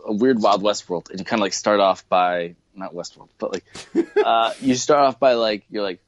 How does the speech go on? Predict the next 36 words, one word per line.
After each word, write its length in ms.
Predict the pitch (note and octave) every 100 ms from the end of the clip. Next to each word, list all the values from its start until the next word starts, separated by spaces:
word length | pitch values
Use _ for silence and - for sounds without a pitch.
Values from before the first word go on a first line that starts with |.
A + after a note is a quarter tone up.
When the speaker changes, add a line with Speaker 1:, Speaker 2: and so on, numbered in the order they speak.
| _ _ -
Speaker 1:
"Mom, 300 | A2+ B2 A2
Pa, 340 | B2+ A2+ A2
I'm 140 | G#2+ G#2
leaving 280 | B2 A2+ G#2+
home." 440 | G#2+ G2 E2+ D#2+ - -
And 220 | A#2 A#2+
it, 220 | - C3 -
like, 200 | C#3 B2+ -
it 60 |
reminds 440 | C#3+ C#3+ D3 F3 E3+
me 100 | E3+
a 40 |
lot 380 | B2+ A#2 A#2 - -
of 320 | F#2+ F#2 - - - - _ _ _ _ _ _ _ - _ _ -
if 100 | A2
someone 280 | D#3 E3+
took, 260 | - D3 A#2+
like, 240 | G#2 F#2+ - -
the 240 | - F2 F#2
South 400 | - F#2+ G2 _
Park 400 | A2+ A#2 - - A2 G2 G2 G#2 G#2
R 140 | - G#2+
P 160 | -
G 180 | G2 A2
games 400 | G2 G#2+ G#2+ - -
and, 120 | F#2
like, 200 | F#2 F2 _
Kentucky 460 | - G2+ G2 F#2+ A2
Route 280 | F2+ F#2+ -
Zero. 500 | - G2 G#2 A#2+ - _ _ _ - D#3 -
Speaker 2:
I 360 | C#3+ F3 C#3+ G#2+
am 240 | G2 F2+
super 760 | E2+ - - - A#2+ A#2+ G2 D#2+
in 140 | E2
right 200 | D#2+ D#2+
now. 360 | E2+ F2 D#2+ E2